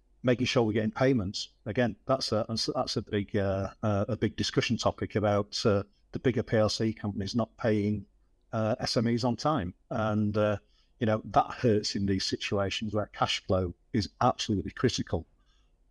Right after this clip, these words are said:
Um, so for us, it's control what we can, try to work smarter, um, improve our performance in how we're buying our products and services in to then give better value for our customers, because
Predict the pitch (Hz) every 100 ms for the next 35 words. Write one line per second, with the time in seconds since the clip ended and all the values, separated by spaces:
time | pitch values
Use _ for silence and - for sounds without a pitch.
0 | _ 104 101 101 104 101 - _ _ -
1 | 120 123 - 143 139 139 123 123 - 120
2 | 110 - 139 127 120 107 - 104 139 -
3 | - - 135 - 120 117 - 110 101 101
4 | 123 - _ _ _ _ _ _ _ -
5 | 113 110 113 - 110 - 147 123 131 -
6 | 127 127 117 113 - 107 113 117 113 107
7 | 101 107 110 107 104 - _ _ 107 104
8 | 95 - 113 107 - 101 - 107 98 98
9 | 95 107 95 98 _ _ _ - 117 110
10 | 104 104 - 117 - 104 107 107 98 95
11 | 98 - - 101 101 - - - 95 85
12 | - 95 101 -